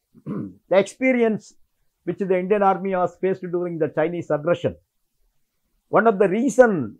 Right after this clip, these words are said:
why our army has, uh, was forced to come back from the China border, acute shortage of, uh, winter clothing. Winter uniforms were not available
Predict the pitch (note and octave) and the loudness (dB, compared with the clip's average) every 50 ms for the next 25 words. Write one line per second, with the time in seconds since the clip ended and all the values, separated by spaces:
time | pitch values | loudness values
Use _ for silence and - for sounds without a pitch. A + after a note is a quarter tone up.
0 | _ - B2 D3+ F#3+ G#3+ A3 G3+ G3 F#3+ F#3+ F3 E3+ D#3+ E3 F3+ F#3+ G3 F#3+ F#3+ | _ -4 0 0 0 2 2 2 2 2 2 2 2 4 2 2 0 -2 -4 -4
1 | F3+ F3 D#3+ D#3+ - D3+ C#3 A#2+ A2 - _ - C#3+ D#3 C#3+ - _ D#3 F3 G3 | -2 -4 -4 -4 -4 -6 -4 -4 -6 -8 _ -4 -2 -2 -2 -4 _ -4 -4 -4
2 | F#3 - - F3 D#3 - - C3+ D3 E3+ E3+ D#3+ B2 G2 - _ _ _ _ _ | -4 -6 -8 -10 -8 -6 -6 -4 0 2 2 4 2 0 -4 _ _ _ _ _
3 | _ - - - - _ _ - D3+ D3 D3 C#3+ B2 - C#3 D3 D#3+ D3 C#3+ B2+ | _ -4 -4 -4 -4 _ _ -6 -4 -4 -4 -4 -4 -2 -2 -2 -2 -2 -2 -2
4 | B2 C3+ C#3+ C3+ A2+ G#2 G2+ - _ _ _ _ _ _ _ _ _ _ _ _ | 0 0 0 0 -2 -4 -6 -10 _ _ _ _ _ _ _ _ _ _ _ _
5 | _ _ _ _ _ _ _ _ _ _ _ _ _ _ _ _ - D#3+ E3 - | _ _ _ _ _ _ _ _ _ _ _ _ _ _ _ _ -4 -4 -4 -2
6 | - C4 C#4 C#4 C#4 - - A3+ G#3+ B3 A#3+ - C4 C4 A3+ B3+ B3+ A#3+ - A#3+ | -2 -2 0 0 -2 0 4 6 6 6 6 6 4 6 8 6 6 6 6 4
7 | A#3+ A#3+ A3 G#3 G3+ E3+ D3 C#3 E3+ G#3+ A#3 C4+ B3+ A#3+ B3+ A#3+ A#3+ B3+ A3+ A3+ | 4 6 6 4 2 0 -2 -2 -2 6 8 8 8 8 8 6 6 6 6 4
8 | F#3+ B2+ G2 - - - - _ _ _ _ _ _ _ _ _ _ _ _ A#2 | 0 -4 -6 -10 -16 -20 -20 _ _ _ _ _ _ _ _ _ _ _ _ -6
9 | A#2+ E3+ A3 A3+ B3+ B3 A3 A3 A#3 B3+ B3+ - A3 B3+ B3+ B3+ - - A#3+ B3+ | -4 -2 2 4 4 4 4 2 0 -2 -2 0 2 2 0 0 0 2 4 4
10 | B3+ A#3 A3 A#3 A#3+ B3 A#3+ A#3+ A3 A3+ B3 B3+ A3+ G3+ A#2+ G#2+ | 4 4 0 -2 -4 -2 -2 -2 0 0 0 -2 -2 -4 -4 -8